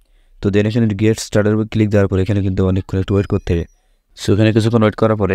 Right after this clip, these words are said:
এটা কিন্তু আমার সম্পূর্ণ এখানে হবে, এটা কিন্তু সম্পূর্ণ লোড হবে। তো লোডিং হওয়ার পরে কিন্তু আমাদের মেইন কাজটি হবে। তো এটা লোডিং হওয়ার পরে কিন্তু আমাদের কাজ কমপ্লিট হবে। আপনাকে বলা হবে কোন ইমেল, কোন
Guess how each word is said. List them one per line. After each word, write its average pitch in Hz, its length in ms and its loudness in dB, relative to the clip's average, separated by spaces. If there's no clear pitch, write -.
এটা 101 180 -4
কিন্তু 98 260 -4
আমার 117 140 -2
সম্পূর্ণ 101 380 -2
এখানে 101 220 0
হবে, 95 160 0
এটা 101 180 0
কিন্তু 104 200 2
সম্পূর্ণ 98 320 0
লোড 95 180 2
হবে। 92 140 -4
তো - 60 -2
লোডিং 101 220 2
হওয়ার 110 200 0
পরে 113 200 2
কিন্তু 104 180 -2
আমাদের 98 200 -2
মেইন 95 140 0
কাজটি 90 280 -2
হবে। 92 120 -4
তো - 80 -6
এটা 101 160 0
লোডিং 110 220 4
হওয়ার 123 160 2
পরে 120 180 4
কিন্তু 120 180 0
আমাদের 107 160 0
কাজ 101 100 2
কমপ্লিট 98 340 0
হবে। 110 140 -2
আপনাকে 98 300 0
বলা 95 180 2
হবে 104 140 -2
কোন 98 120 2
ইমেল, 98 200 2
কোন 92 160 0